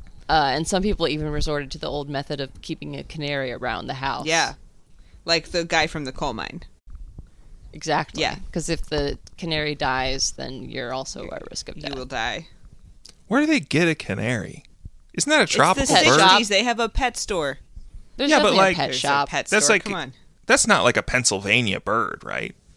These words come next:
Speaker 2: A
Speaker 3: That's an
Speaker 2: canary?
Speaker 3: imported
Speaker 2: That's
Speaker 3: bird.
Speaker 2: why
Speaker 1: It
Speaker 2: it's in the
Speaker 1: probably
Speaker 2: pet store.
Speaker 1: became, it probably became, like, culturally available because of all the mining.
Speaker 3: That
Speaker 2: Yeah.
Speaker 3: makes sense.
Speaker 1: They needed them. They
Speaker 3: Yeah.
Speaker 1: needed, like, a supply of 'em.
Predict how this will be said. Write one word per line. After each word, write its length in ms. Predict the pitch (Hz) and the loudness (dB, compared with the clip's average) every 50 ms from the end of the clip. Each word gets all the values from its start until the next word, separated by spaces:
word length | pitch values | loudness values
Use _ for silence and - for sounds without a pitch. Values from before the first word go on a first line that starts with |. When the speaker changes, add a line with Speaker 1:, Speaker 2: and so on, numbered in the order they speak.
| - - _ _ - | -20 -20 _ _ -20
Speaker 2:
A 40 | - | -10
Speaker 3:
That's 200 | - 165 170 - | -4 0 0 2
an 60 | - 104 | 4 4
Speaker 2:
canary? 160 | 101 127 131 - | 4 4 4 2
Speaker 3:
imported 360 | - - 80 80 71 - - | 0 0 0 -4 -6 -4 -2
Speaker 2:
That's 180 | 220 202 202 | 0 2 2
Speaker 3:
bird. 60 | 196 233 | 4 4
Speaker 2:
why 140 | 240 254 | 4 4
Speaker 1:
It 80 | - 233 | 4 4
Speaker 2:
it's 140 | 226 - 285 | 2 2 4
in 160 | 202 214 233 | 4 4 4
the 60 | 240 | 4
Speaker 1:
probably 220 | 254 269 320 311 247 | 2 4 4 4 2
Speaker 2:
pet 140 | 285 247 202 | 0 0 0
store. 80 | 190 147 | 2 4
Speaker 1:
became, 520 | 202 208 220 220 214 202 180 170 175 175 _ _ _ _ _ _ _ _ - | 4 6 6 4 2 0 -2 -6 -8 -10 _ _ _ _ _ _ _ _ -14
it 100 | 185 180 | -12 -8
probably 200 | 247 240 233 262 | -4 -4 -4 -2
became, 360 | 240 214 - - 208 190 190 190 | -4 -6 -6 -2 -2 -2 0 0
like, 200 | 170 170 - - | -4 -4 -6 -8
culturally 920 | - 180 180 190 - - 196 175 165 156 156 151 143 139 139 139 143 156 - - - - - | -8 -6 -4 -4 -4 -4 -2 -2 -2 -2 -2 -4 -4 -4 -4 -6 -6 -8 -14 -20 -20 -16 -10
available 480 | 160 156 143 156 160 160 156 139 156 139 | -10 -4 0 2 2 2 2 0 -2 -4
because 320 | 143 147 - - 170 156 | -4 -6 -6 -4 -4 -4
of 80 | 156 147 | -4 -4
all 100 | 147 147 | -6 -6
the 80 | 143 | -8
mining. 680 | 131 - 120 135 151 147 139 - - - - - - - | -8 -6 -4 -2 -2 -4 -4 -10 -14 -16 -14 -14 -10 0
Speaker 3:
That 140 | - 117 101 | 2 2 4
Speaker 2:
Yeah. 100 | 147 151 135 | 4 2 0
Speaker 3:
makes 120 | 113 - | 0 0
sense. 140 | - - - 156 156 156 | 0 0 -2 -2 -2 -2
Speaker 1:
They 60 | 156 | -4
needed 240 | 175 160 151 139 131 | -4 -6 -8 -8 -6
them. 240 | 127 90 82 - | -8 -8 -6 -8
They 100 | - - | -4 0
Speaker 3:
Yeah. 100 | - - - | 2 2 2
Speaker 1:
needed, 120 | - 135 | 0 -2
like, 140 | 139 139 - | -4 -8 -10
a 160 | 139 131 131 - - | -10 -12 -12 -12 -14
supply 440 | - - 156 - - 147 139 139 135 | -12 -12 -12 -12 -10 -8 -6 -6 -6
of 120 | 143 131 | -6 -8
'em. 240 | 127 127 - 156 | -12 -12 -12 -14